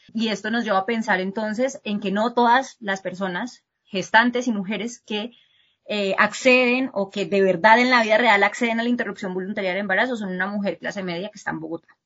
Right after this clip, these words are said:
eh, o clase alta que está en Bogotá. Y es muy importante como, eh, el, el, el ir a las historias nos lleva a, a reconocer esto, eso, como una problemática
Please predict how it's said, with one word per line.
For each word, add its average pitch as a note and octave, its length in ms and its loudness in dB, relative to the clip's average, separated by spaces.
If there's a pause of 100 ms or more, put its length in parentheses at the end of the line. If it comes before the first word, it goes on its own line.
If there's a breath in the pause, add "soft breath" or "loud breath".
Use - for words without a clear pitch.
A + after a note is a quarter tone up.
eh, G3 60 -2
o F#3 180 -2
clase F3 300 -2
alta G3 240 -2
que G3+ 80 -20
está - 140 -12
en D#3+ 60 -8
Bogotá. E3 380 -10
Y B3 140 6
es A#3+ 100 4
muy B3 120 8
importante B3 600 4
como, A#3+ 400 0
eh, A3+ 200 -2
el, A#3 200 0
el, A3 180 0
el A3+ 200 0
ir A#3 120 2
a A#3 40 6
las A#3+ 180 2
historias A#3 460 -4
nos B3 180 0
lleva G3+ 320 2
a, G#3+ 240 0
a A3 160 4
reconocer G#3 580 -2
esto, G3 260 -6
eso, A#3+ 200 -2
como F3+ 240 -6
una F3 140 -4
problemática G#3 640 -2